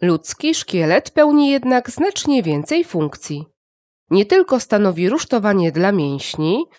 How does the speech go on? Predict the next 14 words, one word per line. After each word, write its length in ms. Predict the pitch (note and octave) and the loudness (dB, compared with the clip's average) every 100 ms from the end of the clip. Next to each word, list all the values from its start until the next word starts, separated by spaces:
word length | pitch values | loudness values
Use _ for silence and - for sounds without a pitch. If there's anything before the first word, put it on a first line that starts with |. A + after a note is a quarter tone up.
| _ _ | _ _
i 200 | A#3 - | -4 0
osłonę 600 | - - C#4+ C4 G#3+ F#3 | -2 0 2 4 4 2
dla 240 | D#3+ F3 | 2 0
ważnych 460 | E3 G3 E3+ D3+ - | 2 -2 -2 -4 0
narządów, 760 | G#3+ C4 D#3+ C#3 C#3 A#3 F4+ - _ _ _ _ _ | 0 2 -2 -4 -4 -4 -6 -14 _ _ _ _ _
ale 260 | - F3+ E4 | -2 2 2
także 540 | - E3 C#3+ C#3+ B3 | 2 -2 -2 -2 0
umożliwia 680 | - C#4+ C#4+ B3 C4+ B3+ B3+ | 2 4 4 2 -2 2 0
poruszanie 600 | C4 G#4 F#4 G#3+ E3 D#3 | 2 2 2 2 0 0
się. 340 | C#3+ D3+ C#3+ D#3 _ _ D3+ | -4 -6 -6 -8 _ _ -8
Domy 440 | D#3 D#3+ D3 F3+ | 0 0 2 2
tak 300 | G3+ D4 - | 0 -2 -4
nie 240 | G3 D3 | -2 -2
potrafią. 680 | C3+ E4+ G#3 D#3+ - C#3+ C#3+ | -2 -2 -2 -6 -4 -6 -6